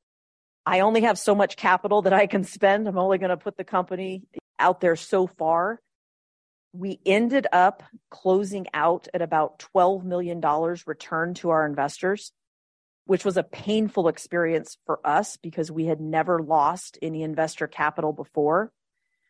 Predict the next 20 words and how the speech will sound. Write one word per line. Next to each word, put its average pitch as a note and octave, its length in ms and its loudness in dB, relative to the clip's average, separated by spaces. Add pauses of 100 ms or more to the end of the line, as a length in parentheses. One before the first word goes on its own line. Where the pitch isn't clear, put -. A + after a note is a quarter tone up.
(200)
But E3 440 2
you E3+ 140 -10
can't A3 600 -4 (260)
make F3+ 360 0
something E3+ 720 -6 (440)
appear E3 680 0 (460)
<laughs> D#4+ 500 -8
that E3 140 2
is D3+ 160 0
gone. E3 400 0 (460)
So D#3+ 460 2 (100)
of G3+ 220 4
the A3+ 120 2
homes G#3+ 400 -2
that - 120 -4
we F3+ 100 -4
were F3+ 200 -2
able F3 340 -2
to F#3+ 140 -12
complete, F3+ 760 -6